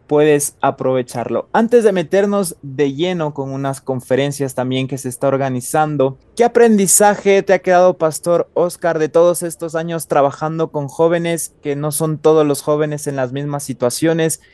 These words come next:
incluso no solo son jóvenes ecuatorianos, y qué ha quedado en el corazón del Pastor Oscar Palma, líder en la Viña Quito, de este trabajo con los jóvenes?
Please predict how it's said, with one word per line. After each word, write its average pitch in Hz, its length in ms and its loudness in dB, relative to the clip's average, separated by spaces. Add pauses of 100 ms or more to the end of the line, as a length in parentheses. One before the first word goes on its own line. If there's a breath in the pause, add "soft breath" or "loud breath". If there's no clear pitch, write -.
(160 soft breath)
incluso 143 600 0
no 139 320 -2
solo 139 260 -2
son 135 160 -8
jóvenes 139 520 -2
ecuatorianos, 135 920 -2 (260 soft breath)
y 131 80 -16
qué 175 140 2
ha 170 60 2
quedado 165 420 4
en 151 120 -2
el 135 200 -4
corazón 147 500 0
del 175 200 -2
Pastor 143 480 -4
Oscar 151 500 -2
Palma, 147 440 -2
líder 143 320 -4
en 131 120 -4
la 123 100 -4
Viña 139 300 -6
Quito, 147 340 0
de 143 120 2
este 143 200 -2
trabajo 131 480 2
con 131 180 -4
los 127 120 -8
jóvenes? 120 560 -2